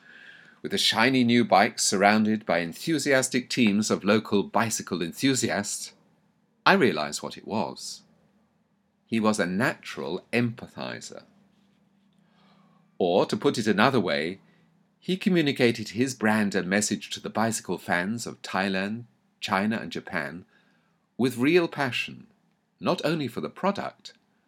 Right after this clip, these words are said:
but also for the local people. He had a strong sense of social and emotional intelligence, and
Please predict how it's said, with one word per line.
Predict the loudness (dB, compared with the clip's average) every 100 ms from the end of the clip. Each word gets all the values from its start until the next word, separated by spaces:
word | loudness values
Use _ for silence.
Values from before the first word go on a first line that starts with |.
| _ -10
but | -4 4
also | 4 4 -4 -6
for | -8 -4
the | 0
local | 2 2 0 -4 -6
people. | -6 -10 -8 -14 -14 _ _ _ _ _ _ _ _ _ _ _ _ _ _ _ -10
He | -4
had | -2
a | 0
strong | -2 2 2 2 0
sense | 0 0 0 -6
of | -8 -6
social | 0 0 0 -2 -4 -4 -4
and | -4 -2
emotional | -2 -2 -4 -8 -12 -12
intelligence, | -14 -8 -6 -6 -8 -16 -16 -16 -16 -18 _ _ _ _ _ _ _
and | -16